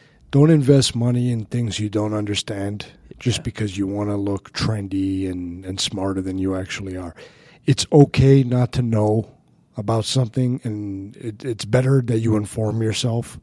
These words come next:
Speaker 2: Yeah.
Speaker 1: rather than, you know, giving up your own hard-earned money to take part in some scheme where you're gonna end up frustrated and looking foolish.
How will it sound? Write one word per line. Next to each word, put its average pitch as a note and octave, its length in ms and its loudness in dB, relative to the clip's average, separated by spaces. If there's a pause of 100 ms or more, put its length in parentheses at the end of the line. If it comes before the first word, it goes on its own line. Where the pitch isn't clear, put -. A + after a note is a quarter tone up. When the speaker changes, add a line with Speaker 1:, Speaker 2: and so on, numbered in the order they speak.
Speaker 2:
Yeah. E2+ 200 2 (240)
Speaker 1:
rather A2+ 420 4
than, G#2 560 -4
you A#2+ 160 -2
know, G2 260 -2 (560)
giving A2+ 360 2
up G#2+ 260 -4 (200)
your G#2 280 0
own G#2+ 160 -2
hard-earned A#2+ 600 4
money G2+ 580 -2 (400)
to A2+ 100 -6
take A2+ 240 4
part G#2+ 240 -4
in G2 140 -8
some G#2 260 -6
scheme G#2 600 -4 (200)
where G#2+ 140 -4
you're G#2 180 -2
gonna G#2 200 -4
end G2+ 200 -6
up G2 220 -6
frustrated A2 640 -4
and G2+ 100 -8
looking G2+ 260 -10
foolish. F#2 480 -6